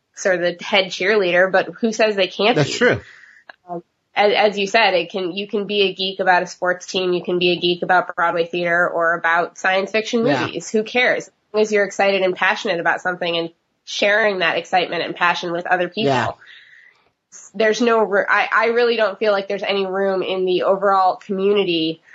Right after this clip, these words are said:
Speaker 1: to be telling some, to be telling people that they can't be a part of it. That's
Speaker 2: Yeah. Well,
Speaker 1: that
Speaker 2: especially since that community has been picked on for years. I mean, for,
Speaker 1: Yeah.
Speaker 2: for, you know, thirty, forty years.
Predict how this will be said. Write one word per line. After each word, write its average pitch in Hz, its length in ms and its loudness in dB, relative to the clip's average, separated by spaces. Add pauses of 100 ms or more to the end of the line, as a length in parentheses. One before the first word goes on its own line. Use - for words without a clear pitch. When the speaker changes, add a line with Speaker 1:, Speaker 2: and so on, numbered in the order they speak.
(340)
Speaker 1:
to 190 360 0
be 190 220 -4
telling 202 360 2
some, 185 320 -2
to 226 120 -8
be 202 100 -2
telling 214 320 0
people 202 260 -2
that 180 120 -2
they 180 120 0
can't 190 460 0
be 175 120 -2
a - 40 -2
part 160 280 2
of - 80 -8
it. - 220 -8
That's 165 220 2
Speaker 2:
Yeah. 110 200 0 (340)
Well, 254 160 4
Speaker 1:
that - 100 -2
Speaker 2:
especially 226 480 2
since 196 280 0
that 202 160 0
community 180 340 2
has 139 100 -4
been 143 180 0
picked 185 280 -2
on 135 160 -2
for 131 120 -10
years. 127 680 -6
I 151 60 -6
mean, 143 260 0
for, 139 380 -2 (380)
Speaker 1:
Yeah. 214 140 2
Speaker 2:
for, 156 200 -4 (100)
you 233 120 -2
know, 135 120 4
thirty, 202 320 0
forty 190 280 0
years. 175 600 -4